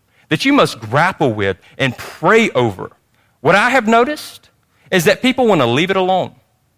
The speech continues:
Don't talk about it, don't touch it, don't embrace it, leave it. It's almost scripture is there for us not to understand. That's why we have the Holy Spirit.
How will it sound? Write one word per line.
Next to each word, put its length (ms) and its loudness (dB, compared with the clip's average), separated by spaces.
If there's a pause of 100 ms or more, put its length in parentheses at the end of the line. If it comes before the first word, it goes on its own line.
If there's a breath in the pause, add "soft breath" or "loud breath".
(160)
Don't 220 0
talk 240 0
about 240 2
it, 100 -6
don't 240 0
touch 260 0
it, 80 -10
don't 200 2
embrace 420 0
it, 140 0 (260 loud breath)
leave 440 0
it. 300 -18 (880)
It's 120 -6
almost 360 2
scripture 400 -2
is 140 -2
there 200 2
for 140 -2
us 140 -4
not 240 0
to 100 -4
understand. 840 -4 (1040)
That's 120 -20
why 100 0
we 100 0
have 120 -2
the 60 -8
Holy 200 -8
Spirit. 500 -8